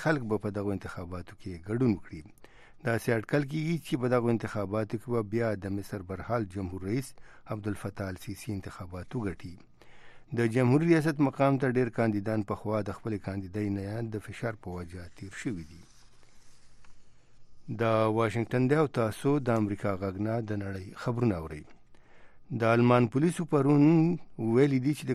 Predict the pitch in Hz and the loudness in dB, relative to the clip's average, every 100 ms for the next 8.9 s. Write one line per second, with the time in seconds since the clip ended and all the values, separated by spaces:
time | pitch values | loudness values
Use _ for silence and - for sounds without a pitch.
0 | - 120 107 - 110 107 135 131 120 117 | -2 -2 0 -2 -2 0 2 4 4 4
1 | 135 139 113 - 123 117 110 113 98 113 | 2 2 0 0 0 0 0 0 0 0
2 | 113 123 - 110 104 107 - - 110 - | 0 0 -2 -2 -2 -4 -6 -6 -8 -4
3 | 104 98 - 110 147 - - - - - | -4 -4 -2 0 0 -4 -12 -20 -20 -6
4 | 143 135 113 127 123 113 104 101 107 123 | 0 2 2 0 0 0 0 0 2 2
5 | 117 104 95 113 120 107 101 90 104 92 | 0 0 0 2 0 0 -4 -4 -6 -6
6 | 92 95 95 117 87 78 - - - - | -4 -4 -2 -2 -2 -8 -14 -20 -20 -20
7 | - - 143 104 92 98 101 101 104 98 | -20 -16 -8 -6 -6 -6 -6 -6 -6 -4
8 | 107 101 98 104 101 101 101 98 113 | -4 -4 -4 -4 -4 -4 -4 -4 -4